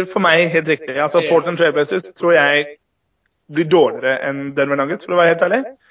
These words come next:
Speaker 1: Eh, selvfølgelig igjen litt avhengig av skader, og litt avhengig av hvilket lag som sier, "OK, nå pakker vi ned og, og bestemmer oss for å bli dårligst", men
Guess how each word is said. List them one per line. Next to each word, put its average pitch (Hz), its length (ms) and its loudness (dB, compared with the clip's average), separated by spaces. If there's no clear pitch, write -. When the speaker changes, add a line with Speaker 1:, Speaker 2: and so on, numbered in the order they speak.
Speaker 1:
Eh, 156 100 -2
selvfølgelig 151 420 0
igjen 143 220 0
litt 147 120 -6
avhengig 127 340 0
av 147 100 -4
skader, 127 340 0
og 156 80 2
litt 165 240 -2
avhengig 143 240 0
av 165 80 0
hvilket 156 280 -8
lag 143 180 0
som 156 120 -8
sier, 143 220 -2
"OK, 147 160 -2
nå 156 140 2
pakker 156 280 0
vi 147 60 0
ned 160 320 0
og, - 40 -4
og 143 420 2
bestemmer 147 320 -2
oss 139 80 -6
for 151 140 2
å 151 40 0
bli 151 140 -2
dårligst", 151 460 0
men 175 240 0